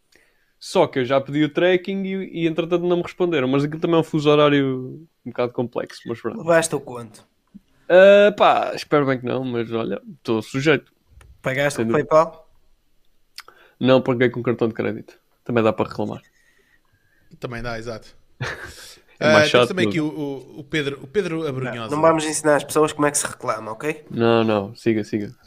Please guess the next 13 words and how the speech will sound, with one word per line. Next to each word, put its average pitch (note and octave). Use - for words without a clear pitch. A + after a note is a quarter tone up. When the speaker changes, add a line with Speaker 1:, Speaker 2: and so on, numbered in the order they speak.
Speaker 3:
<laughs> F#3+
E F3
a E3+
gente F3+
aprende F3
porque, F3
porque D3+
leva C#3
com D3
elas A#2+
também. B2
Speaker 1:
Exatamente. A2
Speaker 3:
Ahm, B2+